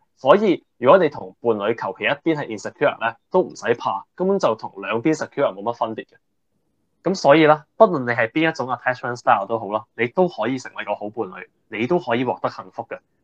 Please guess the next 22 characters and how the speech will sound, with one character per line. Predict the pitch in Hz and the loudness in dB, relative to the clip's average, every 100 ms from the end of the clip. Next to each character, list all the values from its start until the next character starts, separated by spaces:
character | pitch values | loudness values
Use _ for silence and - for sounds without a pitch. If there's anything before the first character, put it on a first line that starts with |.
| _ - | _ -6
只 | 120 170 | -2 0
要 | 151 - | -2 -4
你 | 113 | 0
有 | 113 | 0
適 | 113 - - - | 0 -6 -12 -2
當 | 107 104 | -2 0
嘅 | 101 | -4
方 | 135 113 113 | -4 -4 -6
式 | 120 - | -10 -4
去 | 113 104 107 127 | -2 -2 -6 -4
應 | 107 104 110 | -6 -6 -14
付 | _ 101 92 | _ -18 -14
你 | 101 | -10
嘅 | 101 - | -8 -8
attachment | - 107 - 104 | -6 -10 -10 -10
style。 | - 98 80 - _ _ _ _ - | -6 -6 -6 -12 _ _ _ _ -6
咁 | 220 214 | -6 -6
問 | 120 | -10
題 | 101 | -8
就 | 104 | -6
嚟 | 95 | -4
啦， | 95 | -6